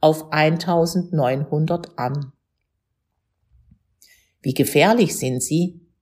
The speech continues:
Viele hängen antisemitischen Verschwörungserzählungen an. Manche haben eine Affinität zu Waffen.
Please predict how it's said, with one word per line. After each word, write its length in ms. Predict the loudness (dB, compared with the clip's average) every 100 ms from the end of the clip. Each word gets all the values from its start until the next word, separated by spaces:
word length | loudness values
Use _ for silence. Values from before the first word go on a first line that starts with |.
| _ _ _ _ _ -20 -20 -20 _ _ -8
Viele 360 | 2 4 6
hängen 340 | 4 2 2 2
antisemitischen 1000 | 2 0 0 2 4 4 4 2 2 0
Verschwörungserzählungen 1300 | 0 -2 2 2 4 0 0 -4 -2 -2 0 0 -2
an. 440 | -6 -8 -8 -10 -14 _ _ _ _ -4
Manche 540 | -2 -2 -4 -6 -4
haben 300 | -2 -2 -2
eine 280 | -2 -2 -2
Affinität 800 | -4 -4 -2 -2 -2 -4 -4 -6
zu 220 | -4 -2
Waffen. 560 | -2 -4 -10 -10 -12